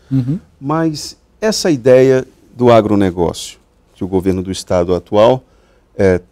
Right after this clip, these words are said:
Speaker 2: tá tentando, se esforçando pra viabilizar no estado do Acre. É, isso,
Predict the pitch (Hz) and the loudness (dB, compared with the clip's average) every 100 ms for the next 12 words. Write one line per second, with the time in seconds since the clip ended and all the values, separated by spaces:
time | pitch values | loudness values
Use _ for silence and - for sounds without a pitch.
0 | _ 101 104 - 107 - 107 110 - 113 | _ 0 0 0 -8 -6 -4 -4 -6 -10
1 | - 113 - - 107 107 110 104 98 92 | -4 -4 -4 -6 -6 -6 -4 -2 -2 0
2 | 117 104 104 95 95 90 92 90 - 87 | -2 0 -4 -4 -2 -4 -4 -6 -6 -6
3 | 85 90 82 90 - 90 _ _ _ _ | -6 -8 -8 -10 -20 -20 _ _ _ _
4 | _ _ _ 120 117 110 110 _ _ _ | _ _ _ 0 2 2 -2 _ _ _
5 | _ _ _ _ _ _ _ _ _ _ | _ _ _ _ _ _ _ _ _ _
6 | _ 311 - 180 - 147 113 | _ -20 -10 -8 -2 0 0